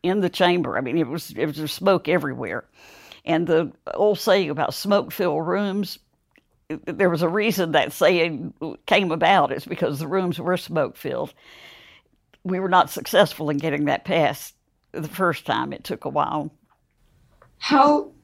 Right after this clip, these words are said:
Speaker 2: do you feel your experience, um, serving then was different than, uh, the male companions that you had serving at that time as well?
Speaker 1: Absolutely, absolutely. There were only two women in the House.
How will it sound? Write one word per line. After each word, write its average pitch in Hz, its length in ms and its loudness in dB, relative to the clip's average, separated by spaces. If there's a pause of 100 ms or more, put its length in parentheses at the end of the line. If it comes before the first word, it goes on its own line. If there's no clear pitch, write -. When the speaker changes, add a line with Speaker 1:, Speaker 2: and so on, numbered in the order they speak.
(260)
Speaker 2:
do 247 100 4
you 262 100 4
feel 262 200 4
your 254 160 4
experience, 220 920 2 (120)
um, 190 460 2 (500)
serving 208 400 4
then 196 360 0 (300)
was 214 160 2
different 196 420 4
than, 185 440 0
uh, 196 360 -8 (440)
the 208 200 2
male 190 240 0
companions 202 800 -4
that 277 200 0
you 208 120 -6
had 196 300 -2 (140)
serving 208 380 4
at 208 80 -6
that 208 120 -2
time 208 280 -2
as - 100 -12
well? 196 140 4
Speaker 1:
Absolutely, 165 640 -2
absolutely. 165 540 0
There 175 140 2
were 170 80 0
only 196 220 0
two 240 220 -2
women 170 320 -2
in 147 120 -4
the 131 60 -8
House. 143 560 -8